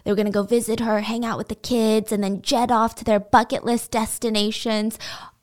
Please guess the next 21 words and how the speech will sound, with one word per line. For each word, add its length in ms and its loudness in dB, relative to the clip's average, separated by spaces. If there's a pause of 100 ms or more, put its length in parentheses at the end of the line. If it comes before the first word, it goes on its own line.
A 80 4
full 460 4
month, 480 2 (280)
just 220 2
Mary 440 4
and 200 2
Bill, 340 0
alone, 540 6 (220)
peace. 500 -2 (320)
They 80 4
were 100 6
so 200 2
excited. 460 2
They 100 4
were 100 4
planning 380 0
everything, 400 2
hotel 440 0
reservations, 640 0
itineraries, 800 0 (280)
everything. 560 4